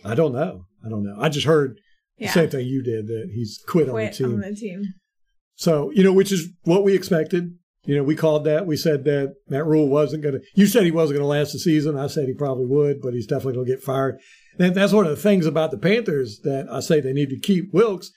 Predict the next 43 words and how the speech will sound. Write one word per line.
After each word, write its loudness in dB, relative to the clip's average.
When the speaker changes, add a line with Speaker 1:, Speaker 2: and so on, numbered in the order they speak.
Speaker 1:
is, 0
Speaker 2:
Yeah. -6
Speaker 1:
you 2
know, 0
I 2
expected 0
them 4
to 0
be 0
top -2
three, 2
top -4
five -6
draft -6
picks. -18
Speaker 2:
That's -2
a -10
hard -2
thing -4
to -4
come -2
back -4
from. -12
Speaker 1:
Oh, 2
God, 0
yeah. 0
Speaker 2:
When -6
you -6
shake -2
up -4
your -2
coaching -4
staff. -2
Speaker 1:
Mm-hmm. 0
Speaker 2:
And 4
Speaker 1:
And 0
Speaker 2:
so -2
Speaker 1:
get 4
rid 2
of 2
your 6
best 0
players. -2